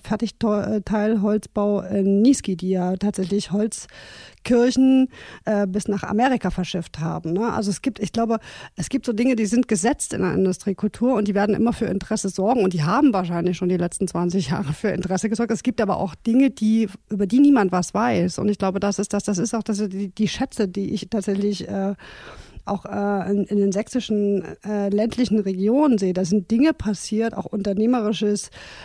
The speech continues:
äh, Können, Innovation, Kreativität, äh, Handel, unglaublich, ein unglaublich vielfältiger Handel, ähm, der so noch nicht präsent ist und der auch noch gar nicht entdeckt ist oder noch gar nicht, äh, nach, nach oben gehoben wurde über Erlebnisse oder über Möglichkeiten, das zu entdecken, ne? Also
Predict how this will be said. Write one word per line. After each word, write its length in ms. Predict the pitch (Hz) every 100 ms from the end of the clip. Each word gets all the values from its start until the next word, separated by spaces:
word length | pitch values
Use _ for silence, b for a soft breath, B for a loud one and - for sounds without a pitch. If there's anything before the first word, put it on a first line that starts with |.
| B
äh, 580 | 208 208 202 196 180 190 -
Können, 480 | - 202 247 277 247
Innovation, 1200 | - 208 185 196 - - 220 226 269 285 262 -
Kreativität, 1300 | 214 202 196 - 196 196 - 156 220 240 277 277 - -
äh, 280 | 196 196 208 B B B
Handel, 800 | - 175 220 294 302 311 330 311 -
unglaublich, 640 | 247 269 220 214 226 185
ein 200 | 190 185
unglaublich 540 | 262 247 214 208 -
vielfältiger 800 | - 254 262 226 214 196 180 -
Handel, 500 | 196 277 262 240 -
ähm, 380 | 190 196 202 196
der 180 | 208 196
so 140 | 220
noch 160 | 240 180
nicht 300 | 226 - -
präsent 440 | 220 180 233 277
ist 140 | 196 175
und 140 | 190
der 100 | -
auch 100 | 156
noch 140 | 196 -
gar 180 | 196
nicht 180 | 233 -
entdeckt 420 | 196 175 262 -
ist 100 | 185
oder 180 | 165 185
noch 140 | 196 -
gar 140 | 196
nicht, 260 | 214 214 -
äh, 380 | 196 196 196
nach, 300 | 180 185 -
nach 180 | 190 196
oben 300 | - 254 254
gehoben 420 | 202 165 202 202
wurde 180 | 190 202
über 340 | 202 247 214 196
Erlebnisse 640 | 190 190 185 196 208 185
oder 360 | 214 226 196 226
über 160 | 208
Möglichkeiten, 800 | 202 240 240 208 - 190 185 196
das 240 | 190 -
zu 160 | - 202
entdecken, 500 | 170 190 240 - 175
ne? 180 | 190 220
Also 260 | 196 202